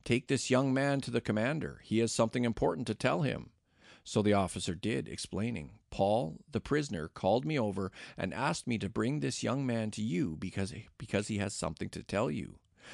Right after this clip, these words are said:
The commander took his hand, led him aside, and asked, "What is it you want to tell me?" Paul's nephew told him, "Some Jews are going to ask you to bring Paul before the high council tomorrow,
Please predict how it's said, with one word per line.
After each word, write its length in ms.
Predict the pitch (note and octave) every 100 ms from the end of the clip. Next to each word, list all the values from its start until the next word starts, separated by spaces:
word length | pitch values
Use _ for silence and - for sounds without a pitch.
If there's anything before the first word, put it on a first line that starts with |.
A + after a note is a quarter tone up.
| - -
The 80 |
commander 420 | A2+ A#2+ A#2 A2+ A2
took 260 | - C#3
his 140 | F3 -
hand, 400 | A2+ F#2 A2 -
led 240 | F2+ F#2+
him 80 | A#2+
aside, 400 | D3+ - G2 G2+
and 100 | G2+
asked, 520 | - C#3+ A#2+ - - -
"What 200 | F#2 F#2
is 200 | A2 A#2+
it 100 | C3+
you 160 | C3 A#2
want 220 | G2 -
to 100 | -
tell 240 | - B2
me?" 240 | E3 G#2+ - _ _ _ - - - -
Paul's 300 | G#2 G#2 A2+
nephew 280 | G#2+ -
told 320 | G#2+ - C3 C#3
him, 240 | - C#2 _ -
"Some 260 | - A#2 G2+
Jews 400 | A#2 D#3+ D#3+ A2
are 60 |
going 240 | G#2 G#2 G2+
to 120 | -
ask 280 | A#2 C3 B2+
you 60 |
to 60 | G#2
bring 300 | G2+ B2 D#3+
Paul 300 | - C3 B2+
before 340 | A#2+ - C3
the 120 | B2+
high 240 | A#2+ G2 A2
council 420 | - F#2+ G2 D#2+
tomorrow, 560 | - F#2 G#2 C3 F#2